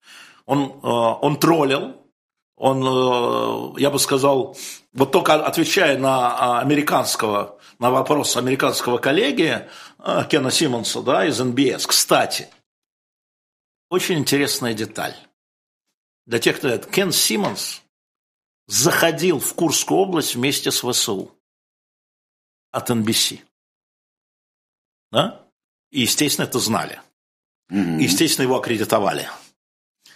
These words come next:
Speaker 1: И Путин не воспользовался тем, чтобы сказать ему это.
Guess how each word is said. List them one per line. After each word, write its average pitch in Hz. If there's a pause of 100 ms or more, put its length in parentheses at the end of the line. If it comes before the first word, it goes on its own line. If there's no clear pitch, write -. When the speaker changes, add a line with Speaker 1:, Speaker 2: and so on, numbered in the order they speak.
(160)
Speaker 1:
И 135
Путин 156
не 139
воспользовался 117
тем, 117
чтобы 90
сказать 104
ему 82
это. 69